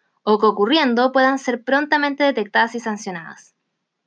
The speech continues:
Esto es lo que pretende el proyecto de ley que moderniza la gestión institucional y fortalece la probidad y transparencia de las fuerzas de orden y seguridad pública,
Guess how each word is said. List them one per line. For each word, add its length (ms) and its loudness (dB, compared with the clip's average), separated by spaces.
Esto 200 -2
es 60 2
lo 100 4
que 100 2
pretende 380 0
el 60 -2
proyecto 380 -4
de 120 0
ley 180 -2
que 100 -2
moderniza 560 -2
la 80 -2
gestión 320 -6
institucional 800 -4
y 60 -6
fortalece 580 -2
la 100 2
probidad 380 0
y 60 -2
transparencia 640 -4
de 60 0
las 140 -6
fuerzas 360 -4
de 80 0
orden 240 0
y 80 0
seguridad 420 -2
pública, 480 0